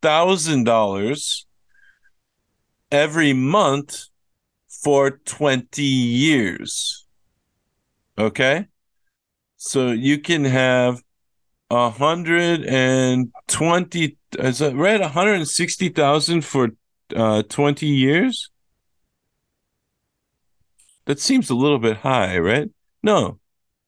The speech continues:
That's right. That's right. Hundred sixty-six thousand. So at the end of two years, uh, ten, twenty years,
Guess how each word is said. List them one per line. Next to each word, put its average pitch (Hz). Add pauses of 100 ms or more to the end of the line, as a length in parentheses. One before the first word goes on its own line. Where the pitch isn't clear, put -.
(640)
That's -
right. 110
That's -
right. 98 (880)
Hundred 170
sixty-six 151
thousand. 123 (380)
So 160
at 165
the 185
end 226
of 180 (160)
two 208
years, 156
uh, 139
ten, 180
twenty 220
years, 120